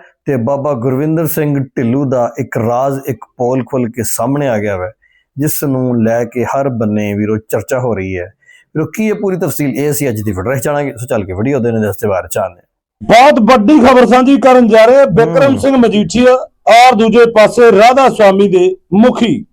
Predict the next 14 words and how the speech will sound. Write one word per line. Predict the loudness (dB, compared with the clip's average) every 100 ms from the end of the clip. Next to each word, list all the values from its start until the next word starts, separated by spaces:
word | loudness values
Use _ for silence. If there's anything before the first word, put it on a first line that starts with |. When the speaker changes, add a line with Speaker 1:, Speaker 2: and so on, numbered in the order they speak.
| _ _ _ _ _
Speaker 2:
ਯਾਨੀ | 4 4 4
ਡੇਰੇ | 2 4 6 6
ਦੇ | 6
ਮੁਖੀ | 4 2 0
Speaker 1:
ਹੂੰ। | 0 -2 -6 -2
Speaker 2:
ਗੁਰਿੰਦਰ | 0 0 2 2
ਸਿੰਘ | 2 2 2
ਢਿੱਲੋਂ, | 2 2 2 -2 -6 _ _ _ _ _ _
ਇਹਨਾਂ | 4 6 4
ਦੋਵਾਂ | 4 4 4 4
ਦੇ | 4
ਉੱਤੇ | 2 2 2
ਤੁਹਾਨੂੰ | 4 4 2
ਇੱਕ | 2